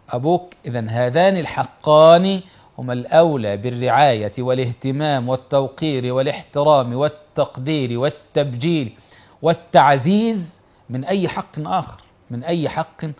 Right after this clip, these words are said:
آخر. لكن احنا في زمان زي ما قلت لكم خلاص، إيه، تبدلت الثوابت، تبدلت الثوابت. إنسان مجرد أن ي-، يعني يبلغ، سواء كان ذكر أو كان أنثى،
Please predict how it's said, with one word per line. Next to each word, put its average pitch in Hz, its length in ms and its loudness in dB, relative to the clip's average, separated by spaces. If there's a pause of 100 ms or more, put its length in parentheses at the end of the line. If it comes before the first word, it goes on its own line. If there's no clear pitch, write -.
(320)
آخر. 139 340 0 (100)
لكن 143 280 -6
احنا 151 180 -4
في 131 160 -4
زمان 135 420 -2
زي 117 140 -6
ما 120 100 -6
قلت 123 200 -8
لكم 180 300 -2 (420)
خلاص، 147 440 2
إيه، 107 400 -4 (500)
تبدلت 123 640 0
الثوابت، 135 680 0 (380)
تبدلت 123 680 0 (240)
الثوابت. 131 680 4 (520)
إنسان 151 320 -2
مجرد 139 400 0
أن 117 280 -6
ي-، 110 440 -10 (300)
يعني 113 260 -4
يبلغ، 180 400 4 (420)
سواء 123 260 -2
كان 120 260 -2
ذكر 131 400 -4
أو 117 120 -6
كان 120 260 -6
أنثى، 180 340 -2